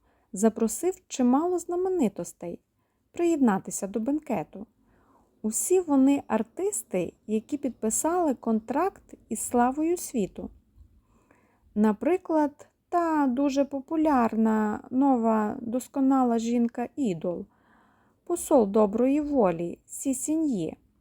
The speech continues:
Вона навіть має таке ж прізвище, як і ви, директоре. Схоже, що відділ зв'язків з громадськістю запросив її».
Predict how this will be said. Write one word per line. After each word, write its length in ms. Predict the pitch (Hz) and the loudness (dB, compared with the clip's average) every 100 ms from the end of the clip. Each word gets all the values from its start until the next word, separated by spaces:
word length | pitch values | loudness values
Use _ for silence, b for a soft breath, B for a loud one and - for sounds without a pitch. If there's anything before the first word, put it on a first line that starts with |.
| _ _ _ _ _ _ _ _ - | _ _ _ _ _ _ _ _ -8
Вона 380 | 196 220 294 381 | 2 4 4 2
навіть 680 | 339 294 269 269 - - - | 2 2 2 0 -2 -12 0
має 520 | 262 320 320 311 294 | 2 2 0 0 -2
таке 340 | 294 311 330 | -4 -6 -6
ж 140 | 311 - | -6 -4
прізвище, 920 | 381 320 202 175 180 - 196 185 185 - | 0 2 0 -2 -4 -4 -4 -2 -4 -4
як 240 | 294 311 381 | -6 -4 -2
і 80 | |
ви, 240 | 349 262 170 | 2 2 2
директоре. 720 | 196 339 226 - - 180 - _ b b b b b b b | 0 0 0 -2 -10 -14 -14 _ b b b b b b b
Схоже, 580 | - - - 381 339 302 | -16 -8 0 2 4 2
що 260 | - - 254 | 0 0 0
відділ 420 | 226 320 269 240 | 2 0 2 2
зв'язків 500 | 220 240 240 - 311 | 2 0 -2 -4 -4
з 100 | 233 | 0
громадськістю 1000 | 226 233 392 - - 220 - - 190 - | 2 2 2 -4 -8 -10 -8 -6 -6 -4
запросив 720 | 208 262 - 392 - 339 190 | -2 -2 0 -2 2 0 0
її». 420 | 175 170 175 - | -2 -8 -8 -12